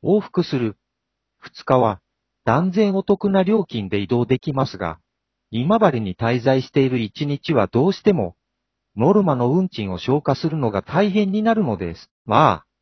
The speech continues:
一日かけて鉄旅としゃれ込むならいいのですが、今回は地元でのヘルパーさんを探しましたので、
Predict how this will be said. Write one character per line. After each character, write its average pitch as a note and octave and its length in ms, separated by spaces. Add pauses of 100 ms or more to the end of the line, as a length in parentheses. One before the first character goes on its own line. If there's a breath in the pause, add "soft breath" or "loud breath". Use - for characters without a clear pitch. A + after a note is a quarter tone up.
(480)
一 G2 280
日 F#3+ 240
か F#3+ 140
け D3 120
て G#2+ 120
鉄 - 280
旅 F#3 220
と B2 100
し - 100
ゃ A2+ 60
れ C#3 80
込 F#3 160
む F#3 140
な A2 120
ら G2+ 100
い A2+ 140
い D#3+ 60
の B2+ 120
で G2 120
す - 120
が、 E2+ 240 (680)
今 F3+ 280
回 G2 220
は E2+ 140
地 G#2 140
元 F#3 280
で G#3+ 120
の D3 140
ヘ C#3+ 160
ル F#3 100
パ B2+ 200
ー - 20
さ A2 140
ん G2 120
を F#2 60
探 A#2+ 260
し B2+ 140
ま B2+ 140
し - 80
た G2+ 120
の F2+ 120
で、 F2 200